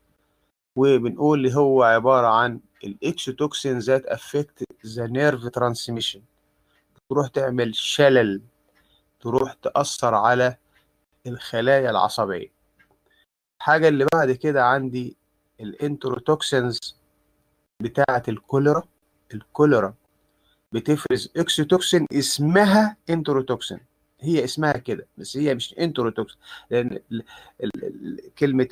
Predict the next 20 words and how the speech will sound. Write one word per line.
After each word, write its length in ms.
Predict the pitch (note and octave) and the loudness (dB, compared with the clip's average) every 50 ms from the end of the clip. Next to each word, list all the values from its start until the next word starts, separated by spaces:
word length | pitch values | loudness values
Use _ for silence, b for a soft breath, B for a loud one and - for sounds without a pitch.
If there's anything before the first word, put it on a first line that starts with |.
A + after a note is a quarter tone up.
| - | 2
انترو 460 | - F3 F#3 G3 G3 G3 G3+ G3 - - - _ _ _ _ _ _ _ - | 2 2 2 4 4 6 6 6 4 2 -4 _ _ _ _ _ _ _ -6
يعني 200 | B2+ A#2+ A#2+ A#2+ | -4 -4 -2 -4
مش 200 | A#2 A#2+ - - | -4 -6 -4 0
ماشية 300 | D3 D#3 D3 - - B2 | 0 2 2 0 -2 -2
مع 160 | A#2 A#2 A#2 | 0 0 0
الاكسو، 340 | A#2 - C3+ C#3 - - - | 0 0 0 -2 -2 -4 -4
لأن 260 | - A2+ A2+ G2+ A2+ B2 - | -4 -4 -4 -6 -8 -4 -2
ديت 280 | C#3+ C#3+ B2+ A2+ - _ _ _ _ - | 0 0 0 0 -2 _ _ _ _ -8
نوع 540 | A#2+ B2+ C#3 D#3 E3+ F#3+ G3+ G#3+ A3 - - - | -6 -2 0 2 4 4 4 4 2 0 -2 -6
اللي 220 | - C3 B2 A#2 A#2+ | -10 -8 -8 -6 -6
بيتفرز 600 | A2+ B2 A#2+ - - - E3+ E3+ E3 C#3+ A#2+ C3 | -6 -8 -8 -6 -2 0 2 2 0 -2 -2 -2
من 180 | D3 E3 F3+ | 0 0 2
الكوليرا، 600 | F3+ E3+ - _ - D#3+ D3 C3+ A2+ G2+ - - _ _ _ _ _ _ _ - | 0 0 -4 _ 0 2 2 4 4 2 -2 -4 _ _ _ _ _ _ _ -8
بس 220 | A#2+ - - B2+ | -6 -6 -4 -2
هو 240 | C3 D3 D3+ C#3 B2+ | 0 2 2 2 2
اكسوتوكسين 760 | - C#3 D3+ D3 - - B2+ - C#3 C3+ - - - - - _ _ _ _ _ _ _ - | 0 -2 -8 -8 -8 -10 -6 -6 -6 -8 -8 -14 -14 -16 -16 _ _ _ _ _ _ _ -6
لأنها 280 | A2+ A#2+ B2+ B2+ C3+ C#3 | -4 -2 -2 0 0 -2
بتفرزه 580 | C3+ - C3 B2+ - D3+ D#3+ D3 D3 E3 D#3+ D#3+ _ _ _ _ _ _ _ _ _ _ _ _ _ - | -2 -2 -6 -4 0 0 0 0 0 -2 -2 -4 _ _ _ _ _ _ _ _ _ _ _ _ _ -10
وترميه 500 | A#2 A#2 - C3+ A#2+ A#2+ C#3 D#3 D#3 D3 | -10 -8 -6 -6 -4 -2 0 0 0 2
لبره، 520 | C#3+ C3+ B2 D3 C#3+ B2 G2 F#2 F#2+ G#2 | 0 2 4 4 4 4 2 -2 -8 -10